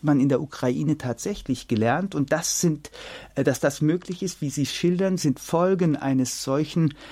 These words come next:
ähm, eines solchen schon bürgerschaftlichen Prozesses,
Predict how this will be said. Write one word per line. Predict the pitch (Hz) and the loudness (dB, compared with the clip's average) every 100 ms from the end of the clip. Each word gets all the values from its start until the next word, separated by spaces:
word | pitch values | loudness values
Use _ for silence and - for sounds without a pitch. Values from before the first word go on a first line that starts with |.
| - - | -20 -6
ähm, | 135 127 123 123 - | 2 4 6 4 2
eines | 127 123 127 | 2 2 4
solchen | 143 151 170 139 - | 2 4 2 0 -8
schon | - 143 123 | -2 0 2
bürgerschaftlichen | 147 175 - 156 143 - 143 - 139 120 - - | 2 2 0 -2 -4 -4 -4 0 0 0 -8 -6
Prozesses, | 127 123 135 131 147 180 - | -2 -2 0 0 0 -4 -6